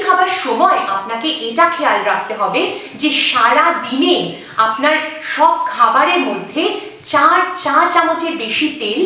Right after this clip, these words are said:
আপনি যেন না খান। তিন ধরনের খারাপ ফ্যাট কিংবা খারাপ তেল আমাদের শরীরে ক্ষতি করতে পারে। তার মধ্যে সব থেকে খারাপ ক্ষতিকারক তেল হলো ট্রান্স ফ্যাট।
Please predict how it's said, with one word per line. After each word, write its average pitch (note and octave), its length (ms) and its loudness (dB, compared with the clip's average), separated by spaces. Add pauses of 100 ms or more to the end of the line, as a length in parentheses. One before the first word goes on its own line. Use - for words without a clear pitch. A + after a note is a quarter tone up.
(320)
আপনি G#3 180 -2 (100)
যেন B3+ 140 0 (180)
না - 100 2 (120)
খান। - 220 -8 (260)
তিন F#4 180 6 (200)
ধরনের C4+ 440 2 (220)
খারাপ E4 380 4 (140)
ফ্যাট - 260 0 (100)
কিংবা A3+ 260 -2 (180)
খারাপ C#4+ 340 4 (200)
তেল C#4 220 0 (400)
আমাদের G3+ 280 -2 (100)
শরীরে A3 360 0 (360)
ক্ষতি C#4+ 340 2
করতে - 320 -6
পারে। - 180 -4 (240)
তার F#4 200 0 (100)
মধ্যে A3 300 -2 (220)
সব F4+ 200 4 (160)
থেকে F#4+ 200 -2 (260)
খারাপ B3 380 4 (240)
ক্ষতিকারক E4 600 0 (140)
তেল A3 160 -2 (120)
হলো A3 200 2 (400)
ট্রান্স D4+ 360 2 (140)
ফ্যাট। - 260 0